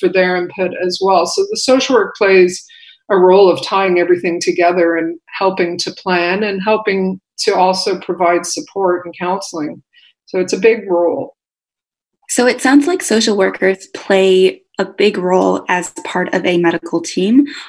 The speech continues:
Speaker 2: or, um, they tend to work closely with some other type of allied health. And I was wondering if you had any insights on what it's like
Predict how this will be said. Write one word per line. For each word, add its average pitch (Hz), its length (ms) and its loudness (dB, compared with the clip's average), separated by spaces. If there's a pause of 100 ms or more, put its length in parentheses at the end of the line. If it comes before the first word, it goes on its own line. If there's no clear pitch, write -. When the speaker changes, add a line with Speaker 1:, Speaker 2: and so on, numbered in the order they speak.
(160)
Speaker 2:
or, 208 560 2 (320)
um, 180 260 0 (240)
they 185 120 4
tend 185 180 -4
to 185 100 0
work 175 360 -2
closely 180 520 0
with 165 280 0 (320)
some 175 480 -2 (160)
other 175 260 -2
type 170 320 -4
of 175 260 -2
allied 170 280 0
health. - 340 -4 (400)
And 202 160 0
I 208 80 2
was 220 160 -2
wondering 254 320 2
if 214 160 0
you 196 100 -4 (120)
had 190 420 -2
any 180 400 -2 (640)
insights 214 520 0
on 180 400 -2
what 190 280 0
it's - 580 -8
like 381 340 -2